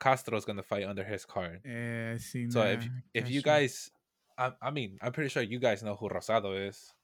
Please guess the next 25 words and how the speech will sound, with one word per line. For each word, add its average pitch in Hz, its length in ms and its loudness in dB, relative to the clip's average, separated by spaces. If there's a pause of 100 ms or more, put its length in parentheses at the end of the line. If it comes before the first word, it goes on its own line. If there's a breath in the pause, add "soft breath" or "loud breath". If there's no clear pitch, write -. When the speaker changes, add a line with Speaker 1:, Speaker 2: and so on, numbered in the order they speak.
(100)
Speaker 1:
Uh, 87 460 -6 (220)
what's 113 160 -4
his 160 100 -10
first 175 200 -8
name? - 160 -10 (960)
Speaker 2:
I 135 200 -4
don't 117 160 -4
know. 117 200 -4 (380)
Speaker 1:
I 139 80 4
forgot 120 220 0
his 101 120 -8
name, 98 220 -2
first - 300 -4
name. 92 220 -12
Speaker 2:
Yeah, 127 200 -2
Speaker 1:
But 127 140 6
Speaker 2:
I - 20 4
don't 135 180 6
know. - 0 -
Speaker 1:
whatever, 107 80 2
Speaker 2:
I - 40 4
just, 117 400 4
Speaker 1:
Ros-, - 160 -16
Speaker 2:
yeah. 127 280 0 (120)
<laughs> 202 80 8